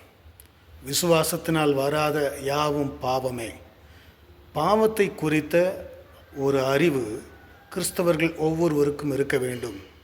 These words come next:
பாவம் செய்கிற ஆத்துமா சாகவே சாகும் என்று வேதம் சொல்லுகிறது.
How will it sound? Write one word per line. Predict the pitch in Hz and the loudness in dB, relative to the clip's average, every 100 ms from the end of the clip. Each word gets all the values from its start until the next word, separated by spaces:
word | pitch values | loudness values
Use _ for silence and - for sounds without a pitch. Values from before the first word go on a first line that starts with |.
| _ - - - - - - - - | _ -20 -20 -20 -20 -20 -20 -16 0
பாவம் | 160 202 214 | 4 4 2
செய்கிற | 185 - 185 180 185 | 0 0 0 2 0
ஆத்துமா | 139 156 170 180 175 147 143 | 2 0 0 -2 0 0 0
சாகவே | 143 147 156 156 147 | 0 0 0 0 0
சாகும் | 139 139 143 139 160 131 | 0 0 -2 -2 -4 -4
என்று | 131 151 | -4 -4
வேதம் | 139 139 139 139 | 0 2 2 0
சொல்லுகிறது. | - 120 113 107 104 104 | -4 -6 -8 -8 -8 -10